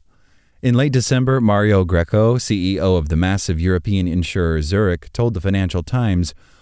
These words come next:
"What will become uninsurable is going to be cyber." The comment, "Made a day after Christmas," added an edge to an already tense climate in which companies grasp for safeguards and solutions as cybercriminal and nation-state attacks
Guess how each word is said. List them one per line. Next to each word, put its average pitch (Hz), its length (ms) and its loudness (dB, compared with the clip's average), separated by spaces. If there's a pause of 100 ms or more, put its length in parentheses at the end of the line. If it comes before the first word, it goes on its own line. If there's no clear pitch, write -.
"What 127 160 0
will 123 120 2
become 139 360 0
uninsurable 113 880 2
is 95 140 0
going 92 260 0
to 85 80 -4
be 80 120 -4
cyber." 76 560 -6 (680)
The 117 140 0
comment, 113 540 2
"Made 107 300 2
a 92 80 0
day 107 240 2
after 98 380 0
Christmas," 82 640 -2
added 92 360 -2
an 90 140 -2
edge 107 360 -2
to 101 120 -2
an 95 80 -2
already 107 420 0
tense 123 340 -2
climate 120 460 0
in 80 160 -2
which 82 220 -4
companies 113 440 -2
grasp 90 440 -2
for - 120 -4
safeguards 90 600 -2
and 82 140 -2
solutions 85 680 -2
as 73 100 -4
cybercriminal 98 840 -2
and 87 140 -2
nation-state 90 640 -6
attacks 101 480 -6